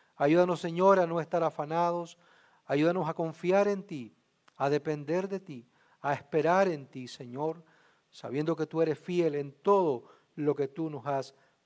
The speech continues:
prometido. Guarda, Señor, nuestro corazón de estas dos cosas que, que A-, Agur oraba, Señor, de la pobreza extrema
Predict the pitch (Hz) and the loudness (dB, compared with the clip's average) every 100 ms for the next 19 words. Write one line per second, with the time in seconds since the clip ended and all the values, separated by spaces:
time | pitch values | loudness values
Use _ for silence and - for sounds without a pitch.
0 | - 131 131 127 147 139 113 - _ _ | -6 -4 -4 -4 -4 -4 -6 -8 _ _
1 | _ _ _ _ _ _ _ _ _ _ | _ _ _ _ _ _ _ _ _ _
2 | _ _ _ _ _ _ _ _ _ 160 | _ _ _ _ _ _ _ _ _ 4
3 | 165 160 151 165 151 160 160 147 151 147 | 6 6 0 -2 -2 -2 -2 -6 -6 -2
4 | 147 139 - 175 185 180 - _ _ _ | -2 -2 -2 -2 -2 -6 -16 _ _ _
5 | _ _ _ _ _ _ 139 160 190 202 | _ _ _ _ _ _ -6 0 2 2
6 | 214 175 202 202 - 214 208 - 160 - | -2 2 2 2 4 4 6 0 -4 -6
7 | - - 160 147 135 - _ _ _ _ | -14 -8 -4 -2 -4 -12 _ _ _ _
8 | _ _ _ _ _ 151 156 - 160 165 | _ _ _ _ _ -4 -4 -2 -2 -2
9 | - 156 156 180 208 196 175 _ _ _ | -2 0 2 0 -2 -4 -14 _ _ _
10 | _ _ _ 165 160 170 202 175 131 - | _ _ _ 4 6 6 6 4 0 -4
11 | 135 135 139 135 151 _ 123 123 139 135 | -6 -4 -4 -6 -14 _ -10 -8 -2 2
12 | 160 175 - 156 - 170 180 175 175 | 2 2 -4 -10 -6 -2 -2 -2 -6